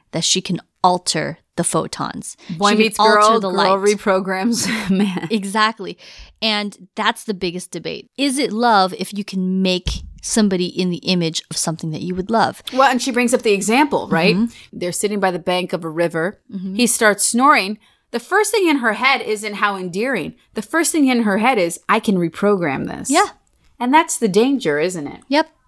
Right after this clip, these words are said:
Speaker 1: So you were talking about the reprog-, the initial reprogramming where the wife,
Speaker 2: Yeah, he
Speaker 1: when she
Speaker 2: has,
Speaker 1: finds out she ha-, he has a wife.
Speaker 2: he has a wife. She makes him taller. She makes his scruff,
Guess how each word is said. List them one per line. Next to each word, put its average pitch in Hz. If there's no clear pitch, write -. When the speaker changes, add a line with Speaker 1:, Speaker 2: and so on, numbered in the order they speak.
Speaker 1:
So 349
you 247
were 226
talking 196
about 190
the 190
reprog-, 208
the 196
initial 233
reprogramming 202
where 180
the 214
wife, 233
Speaker 2:
Yeah, 214
he 240
Speaker 1:
when 220
she 214
Speaker 2:
has, 220
Speaker 1:
finds 240
out 226
she 240
ha-, 214
he 233
has 233
a 254
wife. 302
Speaker 2:
he 196
has 196
a 185
wife. 175
She 220
makes 185
him 175
taller. 190
She 214
makes 180
his 180
scruff, -